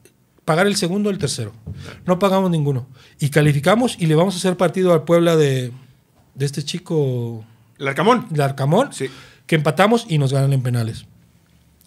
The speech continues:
Speaker 1: Y este, al siguiente torneo hacemos diecisiete puntos y es cuando te digo que en Mazatlán, al siguiente torneo, perdemos los tres primeros.
Speaker 2: La goleada con América.
Speaker 1: La goleada con América, que es el tercero, pero el primero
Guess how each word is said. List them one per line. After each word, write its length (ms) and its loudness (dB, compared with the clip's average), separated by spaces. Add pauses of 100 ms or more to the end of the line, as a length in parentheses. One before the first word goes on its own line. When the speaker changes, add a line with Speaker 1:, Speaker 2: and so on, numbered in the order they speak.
(140)
Speaker 1:
Y 160 0
este, 360 -2
al 80 -2
siguiente 240 0
torneo 260 2
hacemos 220 0
diecisiete 340 -2
puntos 420 -4 (340)
y 120 0
es 80 4
cuando 200 0
te 80 -2
digo 220 4
que 80 -4
en 60 -2
Mazatlán, 420 -2
al 180 0
siguiente 580 0
torneo, 540 -4 (1400)
perdemos 360 0
los 140 -2
tres 200 -2
primeros. 580 0
Speaker 2:
La 120 -12
goleada 320 -6
con 120 -6
América. 360 -8 (100)
Speaker 1:
La 160 2
goleada 480 4
con 120 -2
América, 360 2
que 80 0
es 80 0
el 120 -2
tercero, 400 0
pero 160 0
el 120 0
primero 500 4